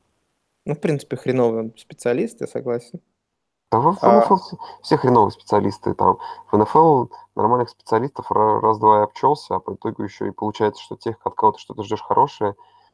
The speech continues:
Speaker 2: бездарно проигры-, проигрывают игры Джексонвиллю.
Speaker 1: Слушай, а ещё, ещё была, знаешь, какая новость, мне очень понравилась? Ам, Индианаполи-, э, тренер лайнбекеров Cowboys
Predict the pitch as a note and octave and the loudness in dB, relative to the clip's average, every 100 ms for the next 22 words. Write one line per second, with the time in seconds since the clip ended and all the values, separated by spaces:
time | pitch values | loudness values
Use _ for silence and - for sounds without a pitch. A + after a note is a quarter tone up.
0 | _ G2 F#2+ A2 G#2+ - G#2 G2+ G2+ - | _ -10 -2 0 0 -2 -6 -6 -8 -6
1 | G#2 G#2+ G#2 G2+ G#2+ F#2+ F#2 G2+ F#2+ F#2+ | -6 -4 -6 -6 -8 -8 -6 -8 -8 -10
2 | F#2 F#2+ - _ _ - _ _ _ - | -10 -10 -14 _ _ -20 _ _ _ -10
3 | C#3+ D3 C3+ C#3 D3 - D#3 D#3 - D3+ | -2 2 4 4 2 2 2 2 2 4
4 | C#3 C3 C#3 - E3+ D3 C3+ A#2+ - B2 | 4 4 2 2 0 2 -2 -4 -8 -8
5 | - A#2+ A#2+ A#2 A2+ A2 - _ - - | -4 -4 0 0 0 -4 -10 _ -20 -20
6 | _ - B2 A#2+ A#2 - _ _ _ _ | _ -10 -4 -4 -4 -10 _ _ _ _
7 | _ _ _ - - _ - - _ - | _ _ _ -20 -20 _ -20 -20 _ -16
8 | - C#3 C3 D#3 C#3+ C#3 C3 F3+ F3 C3+ | -12 -10 -8 -4 2 4 4 2 2 2
9 | C3 C#3 C3+ B2+ B2 B2+ - _ _ - | 2 4 6 6 4 2 -4 _ _ -6
10 | D3+ D#3 D3+ B2+ A#2+ C3 C3 B2+ - B2+ | 2 4 4 4 2 2 0 -2 0 0
11 | D#3 C#3 A2+ - | 2 2 0 -4